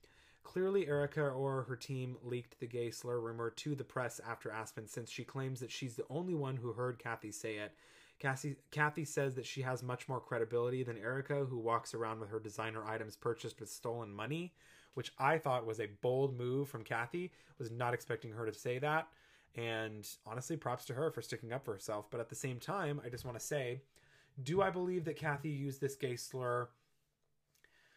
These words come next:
You know, it's really hard for me to say, but I personally, I, I think it's like, I know that it's,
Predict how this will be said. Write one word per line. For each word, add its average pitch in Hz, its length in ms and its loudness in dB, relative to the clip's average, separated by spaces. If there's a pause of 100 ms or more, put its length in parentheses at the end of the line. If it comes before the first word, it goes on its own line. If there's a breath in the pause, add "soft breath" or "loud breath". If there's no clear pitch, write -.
(960 soft breath)
You 165 100 0
know, 170 320 4
it's - 160 -2
really 202 200 6
hard 170 260 2
for 160 80 -4
me 151 120 2
to 131 80 0
say, 123 460 2
but 120 280 2
I 147 220 4
personally, 156 840 0
I, 139 180 2
I 135 80 2
think 175 240 -4
it's - 160 -6
like, 139 260 2 (440)
I 151 120 4
know 156 220 2
that 160 140 0
it's, - 220 -2